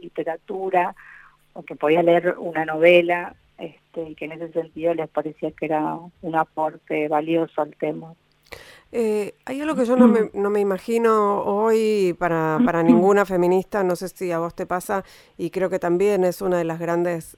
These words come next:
Speaker 2: eh, cosas que nos han pasado en los últimos años, y tiene que ver con, con la compañía, ¿no? Con, con estar cerca de otras mujeres, de esto que vos contás de las antropólogas, pero digo, esto, formar parte de distintos colectivos de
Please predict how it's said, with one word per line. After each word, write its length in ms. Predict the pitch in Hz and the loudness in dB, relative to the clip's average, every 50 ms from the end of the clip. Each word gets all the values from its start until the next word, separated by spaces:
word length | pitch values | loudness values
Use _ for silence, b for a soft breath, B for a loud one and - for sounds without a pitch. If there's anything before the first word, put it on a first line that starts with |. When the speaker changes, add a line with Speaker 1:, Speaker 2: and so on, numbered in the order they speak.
| _ _ _ _ | _ _ _ _
Speaker 2:
eh, 460 | - 175 165 160 156 156 156 151 160 165 b b b b b b | -12 -10 -10 -10 -10 -10 -12 -12 -14 -16 b b b b b b
cosas 380 | - 202 180 175 - 196 180 - | -8 -6 -6 -4 -4 -6 -8 -6
que 100 | 190 175 | -4 -4
nos 180 | 160 165 - | -4 -2 -2
han 120 | 180 180 175 | -4 -2 -2
pasado 360 | 185 175 165 - 185 180 180 | -2 -2 -2 -2 -2 0 0
en 80 | 180 170 | 0 -2
los 180 | 170 165 - | -2 -4 -6
últimos 420 | 190 180 165 185 175 170 165 160 190 | -8 -8 -4 -2 -2 -2 -2 -2 -2
años, 420 | 180 180 185 196 202 208 202 b b b b b b b | -2 0 0 0 -2 -4 -6 b b b b b b b
y 120 | - 180 - | -12 -6 -2
tiene 220 | 208 202 214 214 | 0 2 2 2
que 120 | 208 202 | 2 0
ver 180 | 190 190 196 202 | 0 0 0 0
con, 640 | - 196 185 180 170 170 165 165 165 170 180 185 190 b b b b b | 0 0 0 0 0 -2 -4 -6 -6 -8 -8 -10 -12 b b b b b
con 160 | - 190 180 | -6 -4 -2
la 100 | 170 170 | -2 -2
compañía, 760 | - 175 170 170 - 170 175 202 226 214 190 175 160 156 156 | -2 -2 -2 0 0 0 0 2 2 2 2 0 -2 -4 -4
¿no? 320 | 151 156 170 185 226 277 294 | -4 -2 -2 0 -2 -2 -4
Con, 320 | - 196 175 165 160 160 | -4 -8 -8 -8 -8 -10
con 240 | 160 - 165 160 156 | -12 -10 -8 -8 -8
estar 300 | 151 - - 190 190 180 | -8 -8 -6 -6 -6 -4
cerca 360 | - 214 202 196 196 208 196 | -4 -4 -4 -2 -2 -2 -2
de 140 | 185 180 185 | 0 0 0
otras 640 | 196 202 196 - 202 185 180 185 180 - - - b b b b b b _ | 0 0 0 -2 -4 -4 -2 -4 -4 -8 -14 -20 b b b b b b _
mujeres, 640 | - 190 175 - 208 196 190 190 185 185 185 175 175 | -12 -12 -8 -4 -2 0 0 2 0 0 -2 -4 -6
de 100 | 185 - - | -10 -10 -10
esto 220 | 185 - - 190 165 | -10 -8 -8 -4 -2
que 40 | |
vos 140 | 185 180 175 | -2 -2 -2
contás 400 | - - 185 170 - 175 170 175 | -2 -6 -6 -4 -4 -4 -4 -4
de 80 | 180 175 | -4 -4
las 160 | 170 160 - | -4 -4 -6
antropólogas, 640 | 175 160 - 170 - - 185 185 185 185 180 175 170 - | -8 -6 -6 -8 -6 -4 -2 -2 0 0 -2 -2 -4 -6
pero 160 | 180 170 170 | -8 -6 -6
digo, 280 | 175 180 180 180 175 175 b b b b b b b | -4 -4 -4 -4 -4 -6 b b b b b b b
esto, 160 | - - - 170 | -18 -16 -14 -6
formar 340 | - 190 180 185 190 190 | -4 -2 0 0 0 0
parte 260 | - 202 202 - - 202 | 0 -2 -2 -2 -4 -4
de 80 | 196 185 | -4 -4
distintos 420 | 175 - - 196 190 180 196 180 | -4 -2 -2 -2 -2 -2 -4 -6
colectivos 760 | - - 170 170 160 - - 196 190 185 180 180 170 170 170 | -6 -6 -6 -6 -8 -8 -6 -4 -2 0 0 0 -2 -2 -4
de 300 | 180 175 175 175 175 | -6 -6 -6 -8 -8